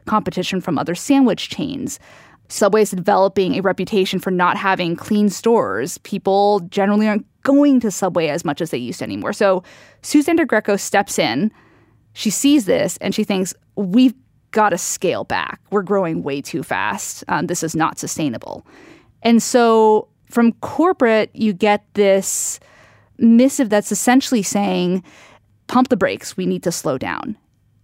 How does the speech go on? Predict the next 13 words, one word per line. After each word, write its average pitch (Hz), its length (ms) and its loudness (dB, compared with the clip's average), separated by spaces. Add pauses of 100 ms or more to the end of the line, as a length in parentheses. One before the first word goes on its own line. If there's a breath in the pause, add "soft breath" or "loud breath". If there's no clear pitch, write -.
And 220 120 2
at 226 100 0
the 196 60 -4
development 247 480 2
agent 190 260 -4
level, 165 320 0
they 170 120 -4
hear 254 300 0
this 202 200 0
and 202 80 0
they 180 80 -2
think, - 300 -4 (280)
"Okay, 170 500 0